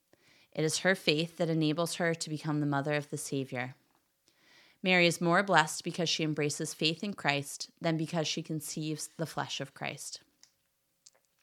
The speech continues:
At once virgin and mother, Mary is the symbol and the most perfect realization of the Church.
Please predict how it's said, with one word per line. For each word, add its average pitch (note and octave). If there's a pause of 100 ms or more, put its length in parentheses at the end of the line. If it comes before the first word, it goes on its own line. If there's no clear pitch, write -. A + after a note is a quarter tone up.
(580)
At F#3+
once G#3
virgin F#3
and A3
mother, D3
Mary F3
is E3
the D#3+
symbol G3
and D#3
the D3
most D3+
perfect G3+
realization D#3
of C#3+
the D3
Church. -